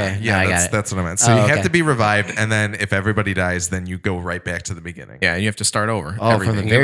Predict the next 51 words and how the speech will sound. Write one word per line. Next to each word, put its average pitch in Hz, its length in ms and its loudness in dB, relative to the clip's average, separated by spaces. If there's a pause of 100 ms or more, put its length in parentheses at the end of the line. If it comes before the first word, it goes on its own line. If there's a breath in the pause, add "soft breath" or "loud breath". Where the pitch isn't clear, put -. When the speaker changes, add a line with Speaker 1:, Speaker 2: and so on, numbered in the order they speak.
Speaker 4:
back 107 80 4
to 95 80 6
Speaker 1:
beginning. 98 180 6
Speaker 4:
space. 92 520 2
Speaker 3:
They 113 120 4
kick - 200 4
Speaker 1:
Oh. - 20 2
Speaker 3:
you 135 120 4
out 123 140 2
into 110 160 0
orbit, 95 320 2
and 90 80 -2
you 98 80 2
have 92 60 -2
to - 100 -4
start 104 260 2
over 92 200 0
completely. 92 520 -4
Speaker 1:
Oh, 104 140 2
that 98 160 -4
sucks. 101 260 0
Speaker 2:
So 98 360 0
as 107 240 2
the 95 80 -4
Warlock 98 540 0
that 87 100 -6
has 98 480 -2
that, 82 360 -6
it's 90 220 -6
easy 92 320 -6
for 92 180 -8
me 104 260 -4
to 98 80 -4
hang 98 360 -4
back 95 380 -4
and 92 100 -8
let 92 140 -10
the 92 80 -8
other 95 160 -8
two 101 160 -10
people 98 260 -10
do 92 220 -8
other 92 160 -8
things. 95 360 -10
And 90 80 -16
then 95 140 -10
if 95 180 -14
they 107 200 -4
die, 98 500 -4
I 90 140 -8
can 90 260 -12